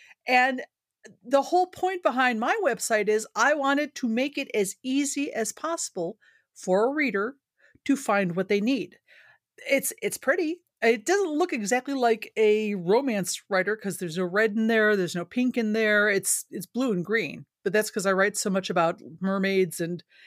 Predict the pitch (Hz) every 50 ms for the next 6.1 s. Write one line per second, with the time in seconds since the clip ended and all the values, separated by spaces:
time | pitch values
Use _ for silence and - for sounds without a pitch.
0 | - _ - - - 247 220 180 220 202 190 190 190 185 - 196 180 160 - 196
1 | 185 175 - 175 160 - 240 226 190 170 160 170 160 160 - - 190 185 175 170
2 | - 175 165 165 _ - 240 226 - 170 160 - 190 190 _ _ _ _ - -
3 | - - _ _ _ - 269 262 247 - - _ _ _ _ - 226 247 247 247
4 | 247 247 - - 190 - - 254 269 277 233 175 - 262 320 381 320 285 302 -
5 | - - 220 214 214 220 214 185 - - - 208 180 220 233 277 311 285 349 349
6 | 349 349